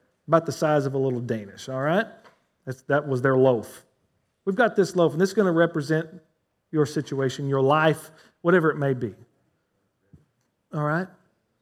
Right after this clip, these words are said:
And you know where it's dirty, and you know where it's missing things, and you know where it's problematic, and you know where it's lacking, and you know where it's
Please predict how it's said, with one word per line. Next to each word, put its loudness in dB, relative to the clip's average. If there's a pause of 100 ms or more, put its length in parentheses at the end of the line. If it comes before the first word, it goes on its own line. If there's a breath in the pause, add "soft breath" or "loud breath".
(180)
And 6
you 8
know 10
where 6
it's 0
dirty, 0
and 0
you 4
know 4
where 6
it's -2
missing 0
things, -4
and 0
you 2
know 4
where 4
it's -4
problematic, -2
and -4
you -2
know 4
where 2
it's -4
lacking, 0
and -4
you -2
know 2
where 4
it's 0